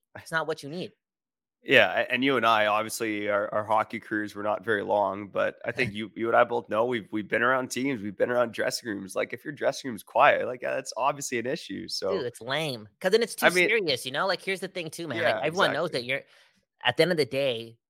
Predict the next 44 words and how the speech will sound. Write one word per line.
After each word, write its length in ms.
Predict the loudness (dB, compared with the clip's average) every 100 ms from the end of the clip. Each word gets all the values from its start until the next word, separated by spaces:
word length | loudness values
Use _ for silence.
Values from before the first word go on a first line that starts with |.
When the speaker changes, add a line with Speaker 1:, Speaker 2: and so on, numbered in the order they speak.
| _ _ _ _ _ _ _ _ _ _
Speaker 1:
whether 200 | 0 2
you're 100 | 0
playing 240 | -2 -6
hockey 360 | -4 -4 -4 -6
or 40 |
not, 380 | -2 -2 -2 -4
you're 180 | -10 -8
way 220 | -4 -4 -2
better 300 | -4 -2 -2
at 140 | -2
what 220 | -8 -10
you 80 | -12
do 200 | -12 -10
when 120 | -10
you're 100 | 0
having 260 | 2 2 -2
fun, 360 | -8 -6 -6
when 120 | -8 -12
you're 120 | -12
fluid, 480 | -12 -8 -6 -8 -10
you 80 |
know, 220 | -4 -2 -2
when 160 | -6
you're 100 | -12
playing. 520 | -12 -4 -2 -2 -4 -12 _ _ 2
And 320 | 4 4 -2
when 160 | -6 -4
it 160 | -2
is 180 | -2 -2 -6
quiet, 580 | 0 4 6 4 -2 -12 _ _ _
and 80 | -8
then 100 | -6
it's 100 | -8
quiet 340 | -2 0 0
again, 460 | -2 -2 -2 -2 -8
and 100 | -10
then 100 | -10
it's 100 | -12
quiet 340 | -6 0 0 0
again, 320 | -4 -6 -8
everything 380 | -8 -8 -8 -8
is 120 | -10
based 380 | -2 -2 -2 -6
around 400 | 0 0 0